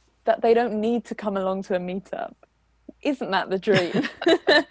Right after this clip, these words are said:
Speaker 1: But realistically, you know, that change is gonna be a long time coming. So expect to see a lot more meetups, a lot more s-, virtual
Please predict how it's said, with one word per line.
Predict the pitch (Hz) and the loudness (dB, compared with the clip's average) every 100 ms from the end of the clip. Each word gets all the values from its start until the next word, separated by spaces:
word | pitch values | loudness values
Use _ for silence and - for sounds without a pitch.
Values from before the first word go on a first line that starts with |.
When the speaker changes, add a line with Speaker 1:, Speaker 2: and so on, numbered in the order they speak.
| - - - - - - | -8 -10 -14 -18 -12 0
Speaker 1:
But | 208 240 | 2 4
realistically, | 269 254 262 - 269 269 285 285 330 311 | 4 4 2 0 -6 -2 0 2 0 -2
you | 247 | -2
know, | 226 202 202 196 - - | 0 0 0 -4 -8 -4
that | 226 233 | 0 0
change | - 262 233 | -2 -4 -2
is | 214 | -2
gonna | - 196 185 - _ _ | -2 -2 -6 -10 _ _
be | 190 | -2
a | 180 | 0
long | 175 180 | -2 -4
time | 165 160 | -10 -12
coming. | - - - - - | -12 -12 -12 -14 -20
So | - - 165 165 180 _ _ _ _ _ _ _ | -8 0 2 0 -8 _ _ _ _ _ _ _
expect | 220 - - - 240 - - | -8 -6 -4 2 2 0 -6
to | 233 | -8
see | - 214 | 0 2
a | 190 | 4
lot | 196 - | 4 4
more | 254 | 2
meetups, | 240 240 233 247 208 196 _ - - - | 0 0 -4 -2 -2 -2 _ -20 -12 -4
a | |
lot | 196 202 - | 2 2 0
more | 208 208 214 | -2 0 -2
s-, | - _ - | -6 _ -14
virtual | 196 220 202 - 247 214 202 202 202 | 2 2 2 -2 2 4 6 6 4